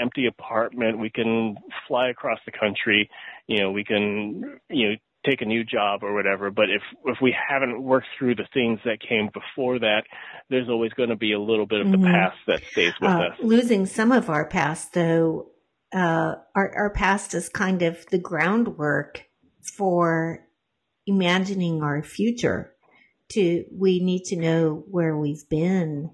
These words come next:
Speaker 2: to know where we're going. And I wondered if you could reflect for us on how that ties into your novel.
Speaker 1: Yeah, so I, I keep talking about,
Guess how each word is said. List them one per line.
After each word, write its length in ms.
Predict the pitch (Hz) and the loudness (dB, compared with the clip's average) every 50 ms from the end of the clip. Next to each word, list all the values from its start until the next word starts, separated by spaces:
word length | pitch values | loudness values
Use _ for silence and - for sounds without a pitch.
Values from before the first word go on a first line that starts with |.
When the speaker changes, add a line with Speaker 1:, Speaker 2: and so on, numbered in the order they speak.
| _ _ _ _ _ _ _ _ _ _ - | _ _ _ _ _ _ _ _ _ _ -8
Speaker 2:
to 120 | - 226 | -4 -2
know 240 | 190 170 160 156 156 | 0 2 2 2 0
where 240 | 151 156 160 160 151 | 0 0 0 0 0
we're 240 | 151 165 165 156 160 | -2 -4 -6 -8 -10
going. 760 | 160 - - 139 147 165 185 180 170 151 151 156 147 147 175 - - - - - - _ _ _ - | -6 -4 -2 0 2 2 2 2 2 0 -2 -2 -4 -6 -8 -12 -18 -20 -20 -20 -20 _ _ _ -2
And 400 | - 190 185 180 180 180 175 - - | 0 2 2 2 2 0 -2 -4 -6
I 160 | - 180 185 | -4 -2 -2
wondered 480 | 185 185 185 185 185 190 202 185 180 190 | -2 0 0 0 2 2 2 2 2 0
if 160 | 180 185 - | -4 -2 0
you 140 | 180 170 180 | 0 0 0
could 380 | - - 185 175 170 165 180 170 | 0 0 2 2 2 0 -2 -2
reflect 640 | 165 160 175 - - 180 165 170 - - - - - - _ _ _ _ _ _ _ _ | -4 -4 -4 0 0 2 2 2 0 -6 -14 -16 -18 -18 _ _ _ _ _ _ _ _
for 340 | - 196 175 165 - - | -2 -2 0 0 0 -2
us 320 | 170 170 170 175 175 - - | 0 0 0 0 0 -2 -4
on 240 | 165 151 160 165 170 | -4 -2 -2 -4 -4
how 280 | 165 180 175 165 160 160 | -2 -2 0 0 0 0
that 280 | 160 143 143 156 - - | 0 -2 -2 -2 -4 -2
ties 340 | - 175 165 165 165 - | 0 2 2 2 0 -2
into 260 | 165 156 151 - - 143 | -4 -6 -6 -4 -4 -2
your 140 | 143 143 | -2 -2
novel. 600 | 147 - - 135 127 - 139 131 - - - _ _ _ _ _ _ _ _ _ _ _ _ _ - - - - - _ _ _ _ _ _ _ _ _ _ _ _ _ _ _ _ _ - | -2 -2 -2 -2 -2 -2 -4 -4 -4 -8 -14 _ _ _ _ _ _ _ _ _ _ _ _ _ -20 -20 -20 -20 -20 _ _ _ _ _ _ _ _ _ _ _ _ _ _ _ _ _ -8
Speaker 1:
Yeah, 280 | 196 202 208 202 190 - - | -4 -2 0 0 -2 -2 -4
so 80 | 202 185 170 156 - _ | -4 -4 -4 -6 -8 _
I, 380 | - 160 160 156 147 151 - 175 | 0 0 2 2 0 0 0 -2
I 80 | 160 - | 0 0
keep 140 | 190 190 | -2 -2
talking 300 | - - 156 147 170 170 | -2 -2 -2 -2 -2 -2
about, 260 | 143 131 135 127 127 | 0 2 2 2 2